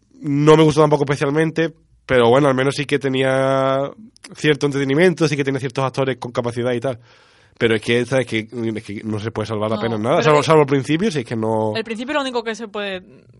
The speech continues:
Speaker 2: se puede salvar, pero es que encima está Ben Affleck y tiene un compañero, es que no recuerdo ahora mismo el nombre del actor.
Speaker 1: Chris Messina.
Speaker 2: Sí, pues, que tampoco,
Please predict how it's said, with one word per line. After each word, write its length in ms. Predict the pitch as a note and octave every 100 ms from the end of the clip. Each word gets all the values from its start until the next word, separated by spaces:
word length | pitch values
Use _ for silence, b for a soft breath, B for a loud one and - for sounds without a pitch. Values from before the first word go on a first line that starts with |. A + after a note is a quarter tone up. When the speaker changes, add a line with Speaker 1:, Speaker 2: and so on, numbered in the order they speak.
| F3
Speaker 2:
se 160 | G3+
puede 160 | F#3+ F#3
salvar, 340 | F3+ E3+ G3
pero 140 | G3+ F#3+
es 40 |
que 60 | A#3+
encima 460 | A3+ A3+ A#3+ A3 - F3+
está 220 | - F#3 G3+
Ben 140 | G#3+
Affleck 340 | A#3 A#3 A3+
y 40 | G#3
tiene 140 | F#3 G#3+
un 60 |
compañero, 560 | G#3+ G#3 G3 G#3+ G3+ G#3
es 60 | F#3+
que 100 | G#3
no 100 | F#3+
recuerdo 260 | F#3+ F#3+
ahora 60 | F#3+
mismo 140 | F#3+
el 60 | F3+
nombre 200 | F3+ F#3
del 100 | F#3+
actor. 220 | F3+ G3+ -
Speaker 1:
Chris 240 | - D3+ C#3
Messina. 400 | C3+ B2 A2 - G#3
Speaker 2:
Sí, 240 | G#3 G3+
pues, 240 | - D#3 - _ _
que 140 | G#3
tampoco, 1040 | F#3+ F#3 G3 G#3 A3 A#3 A#3 A#3 A#3 A#3